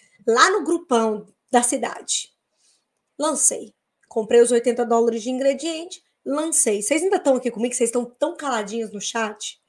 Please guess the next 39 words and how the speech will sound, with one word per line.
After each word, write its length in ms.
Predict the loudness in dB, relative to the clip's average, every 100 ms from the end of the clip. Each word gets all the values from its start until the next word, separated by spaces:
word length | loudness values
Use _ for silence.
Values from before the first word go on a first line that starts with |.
| _ -20 -6
que 100 | -2
tá 140 | 2
até 240 | 2 4 4
me 80 | 2
assustando. 640 | -2 -6 2 2 2 -4
<laughs> 1800 | -10 -20 _ _ -20 _ _ _ _ -20 -16 -14 -12 -14 -16 -20 _ _
Peguei 720 | 0 4 10 10 8 2 -6 _ _ _ _ _ _ _ _ _ _ _ -6
os 160 | -2 0
ingredientes, 600 | 6 6 6 2 0 -2
fiz, 520 | 2 4 4 0 -4 -2
lancei. 680 | 0 2 2 2 0 -4 _ _ _ _ _ _ _ _ _ _ _ 4
Esse 300 | 4 6 2
aqui 160 | 0
eu 80 | 0
não 100 | 2
lembro 340 | 0 -2 -4 -6
se 80 | -2
foi 100 | -2
uma 120 | -2
quinta 280 | -8 -6 -4
ou 60 |
sexta-feira. 560 | -2 -4 -6 -4 -4 0
Eu 100 | 0
sei 160 | 0 -4
que 80 | -8
no 80 |
final 220 | -10 -8 -6
de 60 |
semana 240 | -6 -4 -4
eu 40 |
vendi 240 | -6 -10 -12
tudo. 300 | -14 -12 2
Deu 160 | 2
uns 220 | 4 -4
vinte 200 | 0 4
e 40 | 6
cinco 300 | 4 2 0
potinhos 440 | 0 0 -6 -6
desse. 440 | -6 -6 -8 -10